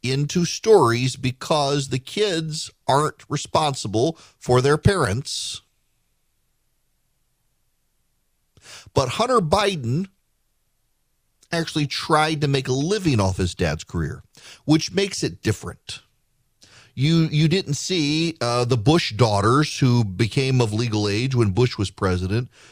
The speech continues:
try to make a living off their dad. They certainly had doors open for 'em that wouldn't have been open otherwise, but they weren't profiting off their dad's career.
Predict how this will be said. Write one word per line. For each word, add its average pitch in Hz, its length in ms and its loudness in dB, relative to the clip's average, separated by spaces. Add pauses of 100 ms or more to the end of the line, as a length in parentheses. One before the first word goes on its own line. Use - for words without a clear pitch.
(140)
try 135 300 4
to 139 60 4
make 131 220 2
a 127 60 -2
living 110 520 0
off 104 280 0
their 110 180 2
dad. 104 320 0
They 98 140 -4
certainly 117 380 -4
had 101 120 -2
doors 110 260 2
open 113 260 -2
for 95 180 0
'em 120 80 0
that 113 80 -2
wouldn't 101 280 -4
have 98 80 -2
been 95 80 0
open 95 200 -4
otherwise, 104 500 -2 (240)
but 117 120 -2
they 127 60 0
weren't 131 280 2
profiting 98 580 0
off 92 160 -2
their 95 140 -4
dad's 107 340 -2
career. 123 420 -2